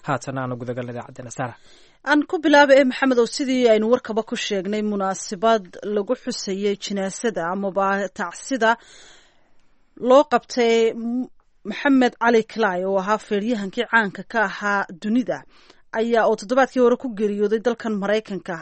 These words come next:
Speaker 2: ayaa maalintii shalay ee Jimcihii lagu qabtay magaalada Louisville ee gobolka Kentucky.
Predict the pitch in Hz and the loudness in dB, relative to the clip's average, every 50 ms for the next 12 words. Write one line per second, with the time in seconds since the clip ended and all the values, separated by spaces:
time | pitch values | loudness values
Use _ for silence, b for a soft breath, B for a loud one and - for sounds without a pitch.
0 | - - 214 214 214 196 185 175 180 190 196 196 202 247 254 - - 226 - - | -8 -8 -6 -4 -2 -2 -2 -2 -2 -2 -2 -2 -2 -2 -4 -6 -8 -10 -6 -4
1 | 277 254 233 240 233 226 - - 247 247 240 277 285 269 254 247 233 233 302 - | -2 -2 0 0 -2 -2 -4 -4 -6 -4 -2 0 0 2 2 0 0 0 -2 -2
2 | - 233 220 - - 214 214 208 190 208 214 240 269 220 233 226 247 277 311 302 | -4 -4 -4 -2 -2 -2 -2 -2 -2 0 0 0 0 0 -2 -2 0 0 2 0
3 | 269 - - 269 269 262 - 226 208 190 180 233 214 202 180 - 196 - - 208 | 0 0 -2 -4 -2 -2 0 -2 -2 -2 -2 -2 -2 -2 -4 -6 -8 -12 -10 -10
4 | 202 - - 233 226 214 - - - | -10 -4 0 0 0 0 0 -4 -16